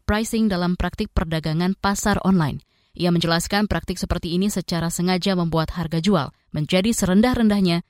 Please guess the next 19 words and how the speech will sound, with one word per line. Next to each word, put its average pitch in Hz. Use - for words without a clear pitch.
dengan 233
tujuan 202
untuk -
menghancurkan 170
pesaingnya. 156
Padahal 196
harga 196
murah 202
yang 196
dinikmati 180
konsumen 180
ini 190
hanya 180
bersifat 202
sementara. 208
Harga 165
biasanya 170
akan 165
kembali 180